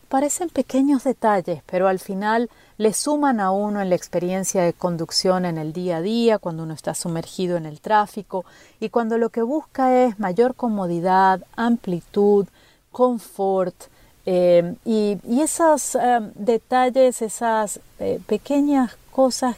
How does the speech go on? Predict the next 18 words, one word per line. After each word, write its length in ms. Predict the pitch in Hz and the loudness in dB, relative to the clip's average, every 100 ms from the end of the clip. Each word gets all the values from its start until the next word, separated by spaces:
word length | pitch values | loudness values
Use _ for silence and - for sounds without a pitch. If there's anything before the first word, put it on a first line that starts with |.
| - | -6
que 160 | 196 | -4
nos 320 | 180 180 170 190 | -2 -4 -6 -6
ayudan 500 | 190 262 277 220 175 | -2 0 2 2 0
en, 320 | 170 160 160 | -4 -8 -8
en 220 | 185 165 | -8 -6
la 140 | 151 165 | -4 -2
vida, 400 | 226 240 226 208 | 2 4 4 2
que 100 | 175 | -4
nos 180 | 170 | -6
hacen 280 | 196 - 196 | -6 -6 -4
la 80 | 165 | -2
vida 240 | 175 196 | 2 2
más 240 | 180 196 - | 2 -2 -2
amable, 580 | 175 185 180 175 175 165 - - - | -2 0 -2 0 -2 -2 -10 -18 -4
más 180 | 202 185 | -4 -4
fácil, 600 | - 160 - - 165 156 | -4 -6 -6 -8 -6 -4
más 300 | 160 160 127 | -4 -4 -2
llevadera. 580 | 143 139 85 - - | 0 0 -2 -8 -12